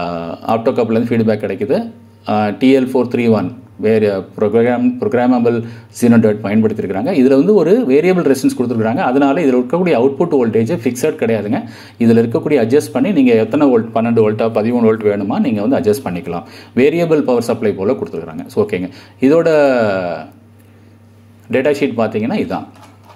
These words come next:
பாருங்க, ரொம்ப simple. இதுல பாத்தீங்கன்னா சொன்னேன் இல்லைங்களா, dr-, ஒரு MOSFET operate பண்ணுவதற்கு ரெண்டு வேணும். அதை ஆன் பண்ணா மட்டும் பத்தாது, ஆஃப் பண்ணுவதற்கு, ground பண்ணுவதற்கும் ஒரு transistor தேவை. அதுக்காக இது மாதிரி கொடுத்துருக்குறாங்க. எப்பொழுதுமே ஒரு, அ,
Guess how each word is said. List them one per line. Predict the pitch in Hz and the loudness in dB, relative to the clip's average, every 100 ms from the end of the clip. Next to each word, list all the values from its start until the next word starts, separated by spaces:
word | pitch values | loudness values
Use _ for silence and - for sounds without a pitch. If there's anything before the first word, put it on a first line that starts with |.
| - - | -20 -4
பாருங்க, | 117 117 123 - - - - - - - - - - 143 | -2 0 -4 -8 -18 -20 -20 -20 -20 -20 -20 -20 -6 -2
ரொம்ப | 165 180 | 0 0
simple. | - 143 180 214 | 0 0 -2 0
இதுல | 151 175 208 | 0 2 0
பாத்தீங்கன்னா | 226 196 139 214 - - - - | 2 2 0 -2 -12 -20 -20 -4
சொன்னேன் | 175 190 | -2 0
இல்லைங்களா, | 165 147 160 127 95 | 0 0 0 -2 -2
dr-, | 113 131 | -2 0
ஒரு | 123 123 123 | 2 2 2
MOSFET | 135 170 175 165 | 0 0 -2 -2
operate | 143 151 143 | 0 -2 0
பண்ணுவதற்கு | 135 131 127 135 143 | 2 2 0 0 2
ரெண்டு | 113 139 135 | 4 4 4
வேணும். | 123 110 101 | 2 -2 -2
அதை | 101 104 104 | -2 0 0
ஆன் | 143 165 | 0 -2
பண்ணா | 160 156 | -2 -2
மட்டும் | 143 151 | -2 -2
பத்தாது, | 127 131 123 151 117 | -2 0 0 0 0
ஆஃப் | 135 - | 0 0
பண்ணுவதற்கு, | 147 135 113 107 - 151 110 | 2 2 2 -2 0 -2 0
ground | 120 143 143 | 0 0 0
பண்ணுவதற்கும் | 135 123 110 107 139 143 | -2 0 -2 -2 -2 -2
ஒரு | 113 | -2
transistor | 107 110 - - 107 | -2 -4 -6 -6 -4
தேவை. | 104 101 190 - - - - | -2 -4 -6 -12 -20 -8 -2
அதுக்காக | 226 120 190 131 | 0 0 0 0
இது | 110 107 | 0 -2
மாதிரி | 104 104 | -2 -6
கொடுத்துருக்குறாங்க. | - - 87 76 - - - 113 | -12 -14 -14 -16 -20 -20 -4 -2
எப்பொழுதுமே | 123 156 147 160 165 | 2 2 2 2 4
ஒரு, | 147 151 151 - - | 4 4 0 -12 -18
அ, | - | -2